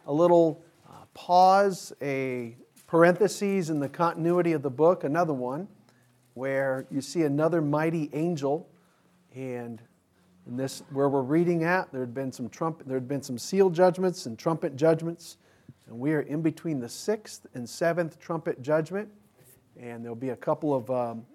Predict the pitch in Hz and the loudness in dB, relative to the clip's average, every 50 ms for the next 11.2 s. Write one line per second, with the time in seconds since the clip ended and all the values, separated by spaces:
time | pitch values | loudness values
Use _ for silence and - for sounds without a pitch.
0 | _ - - 127 123 147 156 147 - 165 139 135 147 135 120 - - 151 151 147 | _ -16 -10 -6 -4 -4 -4 -4 -4 -8 -6 -6 -6 -6 -8 -8 -8 -6 -4 -4
1 | 143 143 - - 170 165 151 151 156 160 151 160 - - 180 175 180 202 - - | -4 -4 -2 -2 0 0 0 0 0 -2 -4 -4 -4 -2 0 2 2 0 -2 -8
2 | _ _ _ _ _ _ _ _ _ - - 127 120 117 117 117 113 - - - | _ _ _ _ _ _ _ _ _ -14 -10 -8 -6 -6 -6 -6 -8 -8 -8 -4
3 | 120 135 151 170 196 190 180 175 170 - - 175 170 165 156 156 165 170 175 170 | 0 2 2 2 2 2 2 0 0 0 0 0 2 2 2 2 2 2 0 -2
4 | - - - 135 113 143 147 151 156 160 165 160 - - - - 170 165 170 147 | -6 -14 -16 -10 -4 0 0 2 2 2 0 0 -4 -4 0 2 4 4 4 4
5 | 156 160 147 147 - - 135 120 - - 123 _ _ - 143 151 165 170 160 147 | 0 -2 -2 -2 -4 -8 -8 -8 -10 -14 -20 _ _ 0 0 2 2 2 0 -2
6 | 127 123 117 - - - - 185 175 - - - 170 160 151 147 - _ _ _ | -4 -10 -12 -12 -12 -6 -4 -4 -4 -4 -4 -4 -4 -2 -4 -4 -8 _ _ _
7 | _ _ _ _ _ - 120 113 135 123 - - - 170 170 175 180 185 180 165 | _ _ _ _ _ -10 -8 -6 -6 -6 -6 -2 0 2 2 4 4 2 0 -4
8 | - - - - 123 117 113 117 131 143 156 151 - 160 131 - 143 135 123 123 | -8 -14 -12 -10 -8 -6 -4 0 0 0 0 0 -4 -10 -8 -6 -4 -4 -4 -4
9 | 117 - - 156 147 147 147 143 139 143 - - _ _ _ _ _ _ _ _ | -8 -6 -2 0 0 2 0 0 -2 -6 -12 -18 _ _ _ _ _ _ _ _
10 | _ _ - - - 139 135 131 131 127 - 120 123 120 123 135 143 151 151 160 | _ _ -10 -4 0 2 2 2 0 -2 -4 -4 -2 0 2 4 4 6 6 6
11 | 160 156 156 | 6 6 4